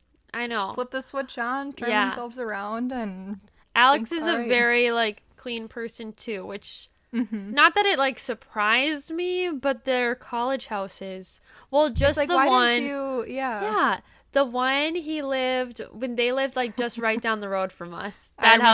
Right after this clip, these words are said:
Speaker 1: house
Speaker 2: that
Speaker 1: was bad.
Speaker 2: garbage very vividly. Yep.
Speaker 1: That was really bad. Their landlord bought them, like, bathroom cleaner.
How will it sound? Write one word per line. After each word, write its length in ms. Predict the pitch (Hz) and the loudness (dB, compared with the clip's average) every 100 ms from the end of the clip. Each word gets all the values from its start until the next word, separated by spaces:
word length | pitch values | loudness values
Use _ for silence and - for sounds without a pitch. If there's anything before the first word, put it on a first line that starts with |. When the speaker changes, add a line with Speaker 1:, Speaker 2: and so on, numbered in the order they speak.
| 220 | 4
Speaker 1:
house 40 | 202 | 2
Speaker 2:
that 100 | 202 | 0
Speaker 1:
was 80 | 196 | 2
bad. 280 | 202 180 | 4 4
Speaker 2:
garbage 200 | 180 190 190 | 2 -2 -4
very 340 | 214 208 202 | -2 0 0
vividly. 680 | 202 202 208 196 202 202 202 _ | -2 -6 -6 -8 -8 -8 -10 _
Yep. 280 | 233 208 202 | -6 -4 -2
Speaker 1:
That 280 | 220 220 208 | 2 4 6
was 220 | 247 254 | 4 0
really 440 | 226 214 214 208 208 | -4 -2 0 0 -2
bad. 500 | 196 180 185 208 208 | -2 0 0 -2 0
Their 160 | 262 294 | 2 2
landlord 720 | 233 226 233 247 285 302 233 | 0 -4 -4 -4 -4 -4 -2
bought 340 | 214 214 220 - | -2 -2 -4 -6
them, 680 | 269 262 262 262 269 247 _ _ | -4 -2 -2 -4 -8 -10 _ _
like, 280 | 226 240 214 | -6 -4 0
bathroom 400 | 202 196 196 226 208 | 2 2 2 -12 -12
cleaner. 460 | 208 180 - - | -12 -10 -10 -14